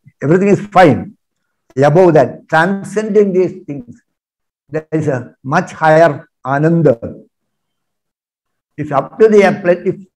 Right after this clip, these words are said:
richness, if everything is plenty, if there is prosperity, if you are happy, is there anything higher than this? A better happiness is there. Is there, is more happiness possible?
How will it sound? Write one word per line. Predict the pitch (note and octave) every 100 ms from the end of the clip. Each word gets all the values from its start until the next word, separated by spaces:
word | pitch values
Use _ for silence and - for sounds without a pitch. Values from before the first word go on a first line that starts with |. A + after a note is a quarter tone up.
| _
richness, | D#3 F3+ - G#3 A#2 G2+ - _ _ _ _ -
if |
everything | D3 E3 G3+ F3+ G3
is | F3
plenty, | - E3 F3 F#3+ F3+
if | D3+
there | D3+ D#3
is |
prosperity, | - C#3 D#3+ - G3 E3+ E3 E3 D#3
if | D#3
you |
are | D3 A2
happy, | C3+ C#3+ - C#3+ G#2 - - _ _ _ _ _ _ _ _ _ _ _ _ _ _ _ _ _ -
is | D#3
there | F#3+ F3+
anything | F3 A3 A3 G3 D3+ C#3+ - _ _ _ _ _ _
higher | - F3+ G3 G3 F3
than | E3 D3
this? | B2+ A2+ - _ _ _ _ _ _
A | D#3+
better | D#3 F3+ F3+ G#3
happiness | E3+ D#3+ E3 D3 -
is | C3 A#2+
there. | A2+ A2+ - _ _ _ _ _ _ _ _ _ _ _ _
Is | D3 D#3 E3+
there, | F#3 F3+ E3+ - _ - _ -
is | E3 F3 E3+
more | C3+ F#3 F3+
happiness | F3+ - F3+ -
possible? | - D#3+ E3 D#3+ E3+ C#3 G#2